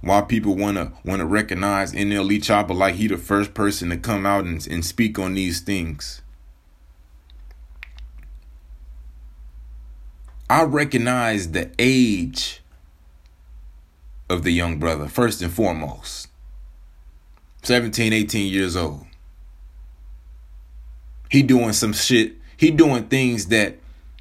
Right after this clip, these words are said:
people in they, people well into their fifties, forties, sixties don't even have the courage to do. This brother is in the music industry.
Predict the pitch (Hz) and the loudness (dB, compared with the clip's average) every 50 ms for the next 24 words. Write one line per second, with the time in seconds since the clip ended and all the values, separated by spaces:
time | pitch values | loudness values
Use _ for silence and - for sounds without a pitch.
0 | - - - - - - - - - - - - - - 185 180 147 139 131 127 | -20 -20 -20 -20 -20 -20 -20 -20 -20 -20 -20 -8 0 2 2 4 6 6 6 8
1 | 127 123 127 127 120 113 107 - - - - - - - - - 180 156 139 117 | 6 6 6 4 4 2 2 -2 -10 -20 -20 -20 -20 -8 -2 2 4 6 6 6
2 | 113 135 170 175 160 147 147 143 131 127 - 151 139 139 135 127 - - - - | 8 8 8 8 8 6 6 4 2 2 2 2 4 4 4 4 2 -2 -8 0
3 | - 180 160 151 - 113 95 - - - - 190 180 160 139 123 110 - - - | 6 6 6 6 4 0 0 0 0 2 6 8 8 8 8 6 2 2 2 4
4 | 190 160 - - - 120 101 85 85 85 - - - - - - - - _ _ | 4 4 2 2 0 0 0 0 -2 -4 -6 -8 -10 -14 -18 -20 -20 -20 _ _
5 | _ _ _ _ _ _ - - _ - - _ _ _ - _ - - - - | _ _ _ _ _ _ -20 -20 _ -20 -20 _ _ _ -20 _ -20 -20 -20 -20
6 | - - - - - _ - - - - - - - - - 113 123 123 127 123 | -20 -20 -20 -20 -20 _ -20 -20 -20 -20 -20 -20 -8 -2 2 4 6 8 8 8
7 | 113 110 110 120 107 92 85 98 90 - 123 123 113 113 110 104 104 - - - | 6 6 4 4 2 2 0 -2 -4 0 0 2 4 4 4 2 0 -2 -2 0
8 | 101 104 117 104 - - - - - - - - - - - - - - - - | 2 4 4 4 4 0 -6 -18 -18 -18 -18 -18 -20 -18 -18 -18 -18 -18 -20 -20
9 | - - - - - - - - - - _ - - - - _ - - - - | -20 -20 -20 -20 -20 -20 -20 -20 -20 -20 _ -20 -20 -20 -20 _ -20 -20 -20 -20
10 | - - - - - - - - - - - - - - - - - - - - | -20 -20 -20 -20 -18 -20 -20 -20 -20 -20 -20 -20 -20 -20 -20 -20 -20 -20 -20 -20
11 | - - - - - - - - - - - - - - 113 135 135 127 143 143 | -20 -20 -20 -20 -20 -20 -20 -20 -20 -20 -20 -14 -4 2 2 4 4 6 4 4
12 | 135 120 120 113 107 120 117 107 107 104 107 127 156 151 139 110 117 104 - - | 4 4 4 2 2 2 0 0 0 2 4 6 6 6 6 4 2 -2 -2 2
13 | 135 143 135 123 107 - - - - 78 73 - - | 2 4 4 4 2 0 -2 -4 -4 -6 -6 -6 -10